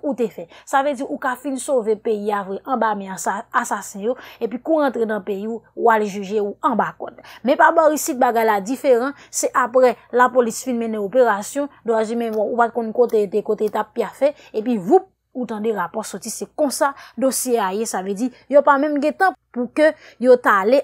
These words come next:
ansanm avèk lapolis nan lye a pou yo menm yo te ka viv sa k ap pase yo tou. Paske lè yon polisye sou chan de batay, mezanmi, pou katouch ap tire nan tèt li, epi ou menm ou chita lakay ou sou blòk glas ou, epi aprè sa ou djòs ale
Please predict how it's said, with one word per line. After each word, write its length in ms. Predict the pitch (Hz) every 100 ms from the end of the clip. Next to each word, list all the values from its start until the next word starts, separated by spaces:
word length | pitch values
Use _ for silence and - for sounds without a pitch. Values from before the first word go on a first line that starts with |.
| -
ansanm 340 | 220 - 294
avèk 280 | 254 214 208
lapolis 560 | 214 214 196 214 233 - - -
nan 260 | 247 240 196
lye 220 | 208 240
a 80 | 262 _ -
pou 160 | 302
yo 120 | 285 220
menm 260 | 226 240 226
yo 100 | 220
te 120 | 247
ka 200 | 226 180 170 196
viv 240 | 330 269
sa 240 | 214 262 -
k 100 | 214
ap 80 | 196
pase 320 | 220 - 196
yo 100 | 196
tou. 120 | 311 -
Paske 300 | - - 240
lè 420 | - - - 226
yon 140 | 359 403
polisye 760 | 415 403 403 - 247 233 175 _ _ _
sou 160 | - 339
chan 300 | - 277 220
de 60 | 220
batay, 340 | 208 202 180
mezanmi, 460 | 180 175 196 175 156
pou 160 | - -
katouch 400 | - 320 320 262
ap 140 | 294 -
tire 240 | 294 247
nan 160 | 220 208
tèt 200 | 208 165
li, 120 | 190 165 -
epi 160 | - 233
ou 100 | 254
menm 160 | 247 247
ou 160 | 247
chita 240 | 285 247 208
lakay 380 | 208 208 185 196
ou 80 |
sou 160 | 190 233
blòk 220 | 214 196
glas 300 | 180 175 - 294
ou, 80 | - -
epi 220 | 208 220
aprè 220 | 208 208 202
sa 140 | 226
ou 80 | 208
djòs 240 | 202 220 -
ale 300 | 208 180 220